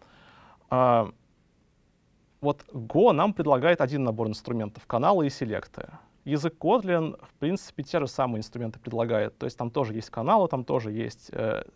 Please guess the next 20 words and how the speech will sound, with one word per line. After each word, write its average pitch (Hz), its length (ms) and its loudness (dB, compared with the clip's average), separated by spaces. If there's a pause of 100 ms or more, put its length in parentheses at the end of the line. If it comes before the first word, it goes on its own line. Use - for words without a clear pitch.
(120)
э, 113 280 -4
селект. - 480 -4 (880)
Очень 170 280 6
сложно 123 340 0
написанный, 117 600 -2
мы 127 420 0 (140)
в - 100 -18
самом 135 280 0
конце 117 260 -10
курса - 320 -6
про - 120 -8
него 120 160 -2
поговорим. 113 520 -2
Это, 120 180 -6
наверное, 110 380 -4
такая - 240 -8
очень 117 320 -8 (320)
продвинутая 117 480 -4
лекция. - 420 -12 (920)
А, 120 380 2